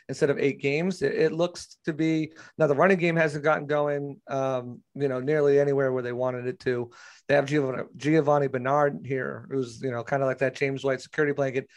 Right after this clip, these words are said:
that they haven't used as much. But I think if you look all over the field, even Gronk, um,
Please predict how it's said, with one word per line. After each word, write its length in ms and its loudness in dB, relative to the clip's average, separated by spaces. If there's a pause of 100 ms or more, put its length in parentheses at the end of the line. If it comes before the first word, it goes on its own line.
(180)
that 60 -6
they 80 6
haven't 280 2
used 240 -2
as 100 -12
much. 300 -2
But 100 2
I 60 2
think 200 -4
if 80 -6
you 120 0
look 160 0
all 140 4
over 120 0
the 80 -6
field, 380 2
even 240 -4
Gronk, 400 -2 (420)
um, 400 -2